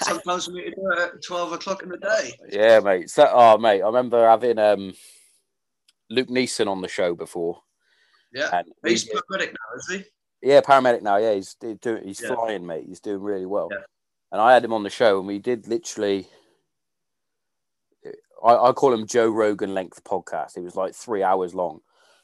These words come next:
Speaker 2: and I was
Speaker 1: Yeah.
Speaker 2: fucking steaming. I must have had about, I must have had about eight fucking Budweisers. Then I got on the whiskey, and I was fucking,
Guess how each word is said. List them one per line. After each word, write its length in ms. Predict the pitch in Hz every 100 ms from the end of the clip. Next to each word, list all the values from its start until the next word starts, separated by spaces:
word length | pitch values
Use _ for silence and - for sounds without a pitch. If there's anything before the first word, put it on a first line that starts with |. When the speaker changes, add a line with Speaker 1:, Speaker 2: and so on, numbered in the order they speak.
| -
Speaker 2:
and 120 | 101
I 140 | 107 113
was 220 | 98 95
Speaker 1:
Yeah. 100 | - - _ -
Speaker 2:
fucking 500 | 117 - 123 113 107
steaming. 760 | - - - 110 101 90 76 - _ _ _ _ _ _
I 60 | -
must 180 | 113 -
have 80 | 117
had 140 | 123
about, 240 | 123 120 123 - _
I 120 | 127
must 200 | 127 135
have 80 | 131
had 100 | 127
about 400 | 120 120 113 110 _ _ -
eight 260 | 139 143 -
fucking 560 | 131 - 127 113 107 _
Budweisers. 720 | 127 113 101 98 95 90 101 107
Then 140 | 113
I 60 | 110
got 160 | 123
on 100 | 120
the 60 | 117
whiskey, 500 | 117 107 - 95 92
and 100 | 98
I 20 |
was 140 | 104 -
fucking, 440 | 117 - 104